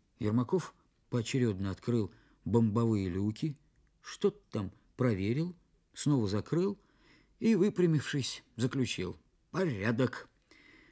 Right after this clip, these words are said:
Сыпьте их прямо ему на голову!» «Кому на голову?»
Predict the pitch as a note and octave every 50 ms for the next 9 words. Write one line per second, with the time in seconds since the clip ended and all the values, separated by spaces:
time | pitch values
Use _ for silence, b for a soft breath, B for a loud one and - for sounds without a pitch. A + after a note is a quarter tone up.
0 | b b b - - - F3+ G3 G3+ - - - G3 F3+ - - - A#2 B2 D3+
1 | E3+ E3+ E3+ E3+ D#3+ B2+ C3+ C#3+ D3 D#3 D#3+ D3 C3+ A2+ A#2 D#3 E3+ D3 A#2+ F#2+
2 | D#2 E2 - _ _ _ _ _ _ _ _ _ _ _ _ _ _ _ _ _
3 | _ _ _ _ _ _ _ - C3 C3 B2+ A2+ F#2+ F#2+ F2+ F2 F2+ F2 - -
4 | -